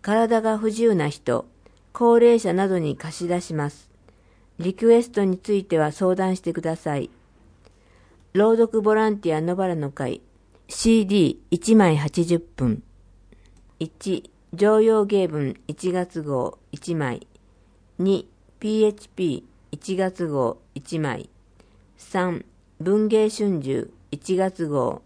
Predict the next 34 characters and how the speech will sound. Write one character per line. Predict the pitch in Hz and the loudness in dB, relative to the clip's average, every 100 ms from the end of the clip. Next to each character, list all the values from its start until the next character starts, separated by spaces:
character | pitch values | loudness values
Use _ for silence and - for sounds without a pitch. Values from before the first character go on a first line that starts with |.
| _ | _
二 | 165 170 | -6 -4
枚。 | 147 120 - _ _ _ _ _ _ _ _ _ _ | -2 -4 -8 _ _ _ _ _ _ _ _ _ _
場 | 180 175 | -6 -6
所、 | 190 190 - _ _ _ _ _ | 0 0 0 _ _ _ _ _
市 | - 220 208 | -8 -4 -4
総 | - 208 214 | -2 0 2
合 | 214 214 | 2 -2
福 | 208 208 | -2 -14
祉 | |
セ | - - 202 | -14 -6 -4
ン | 185 | -4
タ | - 135 131 | -4 -4 -4
ー | - - | -6 -8
小 | 135 | -6
林。 | 156 147 151 - 127 - _ _ _ _ _ _ _ _ _ _ _ _ | -2 -4 -6 -10 -12 -12 _ _ _ _ _ _ _ _ _ _ _ _
問 | 220 214 208 | -2 2 4
い | |
合 | 202 | 2
わ | 196 | 0
せ、 | 202 180 175 - _ - | -2 -2 -2 -6 _ -6
朗 | 185 214 | 0 2
読 | 208 202 202 | 2 0 0
ボ | 208 | 0
ラ | 214 214 | 2 0
ン | 208 | -2
テ | 165 | -2
ィ | 160 | 0
ア | |
野 | 170 | -2
原 | 185 190 165 | -2 -2 -2
の | 143 | -4
会 | - 156 131 - | -6 -6 -6 -6
太 | - 156 | -6 -6
田。 | 143 131 123 | -6 -8 -8